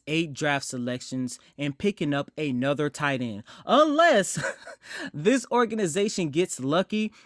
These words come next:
and they are able to draft Kyle Pitts. However, I am pretty sure the best tight end in this draft and one of the best draft prospects coming out of this year's class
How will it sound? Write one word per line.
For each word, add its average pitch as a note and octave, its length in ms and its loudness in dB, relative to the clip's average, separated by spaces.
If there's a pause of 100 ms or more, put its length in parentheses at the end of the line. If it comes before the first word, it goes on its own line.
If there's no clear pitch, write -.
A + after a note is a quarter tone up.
and D3+ 160 -4
they F3+ 140 0
are F#3 260 4
able F#3 320 0
to D#3+ 220 -4
draft D#3+ 420 0
Kyle E3+ 480 2
Pitts. B3+ 420 -2 (200)
However, G3 580 2
I G3+ 140 0
am G3 200 -4
pretty C4 400 -2
sure D3 540 2 (220)
the F3+ 240 0
best F3 420 0
tight G#3+ 320 0
end E3 300 -2 (320)
in G3 260 0
this G3 260 2
draft D3 440 -2
and D#3+ 160 -4
one G3 160 0
of G3 140 -2
the G3+ 140 0
best F3+ 400 0
draft G3 340 0
prospects - 760 -2 (300)
coming F#3 300 2
out E3 160 4
of C3+ 100 -4
this E3 260 -2
year's D#3 240 -2
class G3 480 0